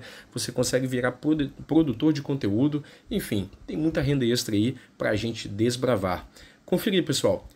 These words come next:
recompensa diária, exatamente. Tá aí uma maneira de você ganhar Kawaii Gold. Vou clicar ali em receber. Como vocês podem ver, existe um plano aqui,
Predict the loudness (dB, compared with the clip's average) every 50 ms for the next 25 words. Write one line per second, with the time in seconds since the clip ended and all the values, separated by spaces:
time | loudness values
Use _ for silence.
0 | _ _ -2 0 0 0 0 0 -2 -2 -2 -2 -2 -2 -2 -2 -4 -4 -4 -6
1 | -6 -2 0 2 2 4 4 2 2 0 -2 -4 -6 -8 -6 -4 -4 -4 -2 -4
2 | -4 -4 -4 -4 -4 -6 -10 -14 -20 -20 -20 _ _ -4 -2 -2 0 0 0 0
3 | 0 0 0 0 2 2 2 2 2 0 0 -2 -2 -2 -2 -4 -6 -2 -2 0
4 | 0 0 0 0 -2 -4 -8 -16 -20 -20 -20 -10 -6 -4 -2 0 0 0 2 4
5 | 4 4 4 4 0 -4 -12 _ _ _ _ _ -2 -2 0 0 0 0 0 0
6 | 0 0 0 0 0 0 0 0 0 0 2 2 2 2 2 -2 -8 -18 _ -20
7 | -8 -2 -2 0 0 0 -2 -2 0 2 2 2 2 2 2 0 0 -2 -6 -14
8 | -20 _ _ -4 -2 -2 -2 -2 -4 -4 -6 -6 -2 0 0 2 2 2 0 0
9 | -2 -4 -4 -4 -4